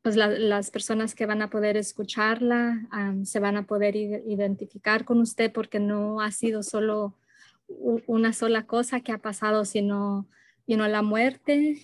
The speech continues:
y también, pues, la, ah, pues, el abuso. So, a-, agradezco mucho, ah, su tiempo, am,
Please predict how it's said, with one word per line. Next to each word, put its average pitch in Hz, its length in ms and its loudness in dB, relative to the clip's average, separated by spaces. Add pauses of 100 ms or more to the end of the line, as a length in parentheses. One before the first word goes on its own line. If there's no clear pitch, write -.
(100)
y 220 200 -6
también, 220 540 0
pues, 214 200 -6
la, 196 420 -6 (680)
ah, 202 260 -6 (160)
pues, 202 160 -4
el 214 140 4
abuso. 226 560 0 (320)
So, 208 400 0
a-, 202 340 0
agradezco 208 500 0
mucho, 226 720 0 (240)
ah, 202 260 -2
su 202 300 -4
tiempo, 254 640 4 (320)
am, 196 480 -2